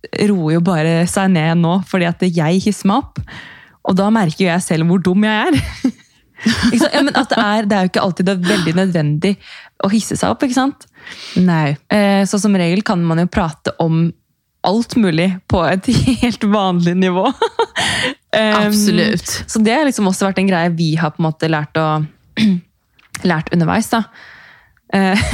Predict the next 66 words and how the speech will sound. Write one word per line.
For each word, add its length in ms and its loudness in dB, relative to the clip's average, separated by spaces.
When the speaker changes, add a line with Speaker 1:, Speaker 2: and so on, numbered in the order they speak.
Speaker 1:
<laughs> 260 -2
og 80 0
så 120 0
tror 180 0
jeg 140 0
også 200 -2
at, 160 -4
eh, 440 0
nei, 140 2
jeg 100 2
vet 160 -4
ikke. 120 -2
Det 140 2
har 100 -2
funket 320 0
for 120 0
oss. 180 -8
Det, 280 2
det 60 0
må 100 2
være 160 2
Speaker 2:
Ja. 40 2
Speaker 1:
lov 220 0
til 100 -2
å 80 -2
bare 240 2
ha 160 0
en 80 2
liten 220 -2
sånn 260 -2
utblåsing, 640 -2
og 80 0
så 140 -2
trenger 320 0
du 80 2
liksom 220 0
ikke 100 -2
å 120 -4
ha 100 0
noe 240 2
direkte 460 -4
med 320 0
partneren 320 0
din 160 2
å 20 2
gjøre, 220 0
da. 60 0
Det 80 -4
kan 160 0
bare 220 2
være 240 0
at, 100 -4
eh, 300 0
sånn 160 2
som 100 0
det 140 2
er 80 2
lov 160 0
å 40 2
si 140 -2
at 140 -2
jeg 100 2
har 160 0
en 80 2
dårlig 240 2
dag, 160 0